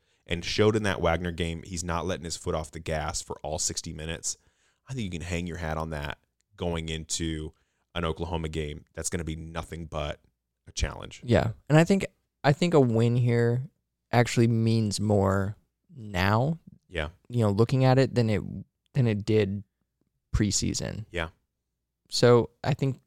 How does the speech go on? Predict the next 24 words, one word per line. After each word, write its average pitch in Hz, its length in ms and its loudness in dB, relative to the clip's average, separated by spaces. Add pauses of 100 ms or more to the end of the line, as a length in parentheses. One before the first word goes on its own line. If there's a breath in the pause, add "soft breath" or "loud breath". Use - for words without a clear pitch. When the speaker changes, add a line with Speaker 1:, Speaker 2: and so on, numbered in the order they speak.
Speaker 2:
that 113 380 2
there's 127 200 0
something 143 320 4
to 113 80 2
say 95 240 0
for - 160 -4
that. 69 320 2
If, 120 140 0
if - 200 -2
Nebraska 131 400 6
can 131 220 2
pull 117 240 6
it 107 60 6
out 101 240 6
and 143 120 4
they 160 80 6
can 170 140 2
look, 165 260 -2
if - 140 0
they 156 120 8
look 160 180 0
good 135 260 2
doing 107 280 0
it, 110 200 -2